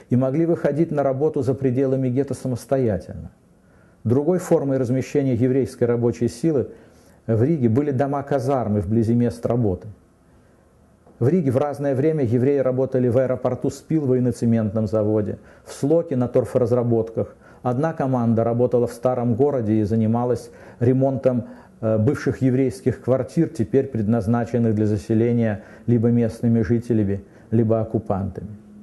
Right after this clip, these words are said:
Группа евреев работала в швейных и обувных мастерских С Д, другая работала при штабе Розенберга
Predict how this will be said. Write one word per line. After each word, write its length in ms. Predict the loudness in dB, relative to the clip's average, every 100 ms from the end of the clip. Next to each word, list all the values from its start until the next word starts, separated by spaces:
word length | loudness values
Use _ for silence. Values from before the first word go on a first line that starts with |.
| -20 -20 -20 -20 -20 -20 -20 -20 -20 -20 -20 -20 -14 0
Группа 320 | 2 2 0
евреев 480 | 0 0 0 2 0
работала 480 | 0 0 0 -2
в 80 | -2
швейных 420 | 0 0 0 -2
и 60 | 0
обувных 360 | 2 2 0 0
мастерских 640 | -2 -2 -4 -2 -2 0
С 120 | -2
Д, 200 | 2 2
другая 400 | 2 2 2 0
работала 460 | -2 0 0 0 0
при 140 | -2
штабе 380 | -2 -2 2 2
Розенберга 720 | 2 2 2 2 2 0 -4